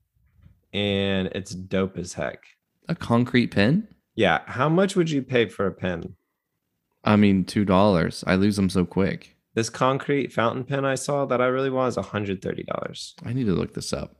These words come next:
Speaker 2: because you've intrigued me.
Speaker 1: Fountain
Speaker 2: Concrete
Speaker 1: pens?
Speaker 2: fountain pen?
Speaker 1: Yeah. It's, uh,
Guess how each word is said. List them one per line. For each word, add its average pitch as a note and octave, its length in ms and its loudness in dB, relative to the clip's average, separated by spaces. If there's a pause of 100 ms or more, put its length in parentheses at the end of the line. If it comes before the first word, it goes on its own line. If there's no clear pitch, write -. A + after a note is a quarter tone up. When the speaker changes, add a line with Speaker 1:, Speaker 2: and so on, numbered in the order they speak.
(260)
Speaker 2:
because G2+ 480 0
you've F#2+ 220 2
intrigued - 360 -2
me. B1 260 -6 (440)
Speaker 1:
Fountain A#2 280 6
Speaker 2:
Concrete B2+ 280 0
Speaker 1:
pens? D#3+ 160 6
Speaker 2:
fountain D3+ 280 4
pen? F3 420 4 (720)
Speaker 1:
Yeah. F#2 380 2 (140)
It's, A#2 260 -2
uh, A#2 720 6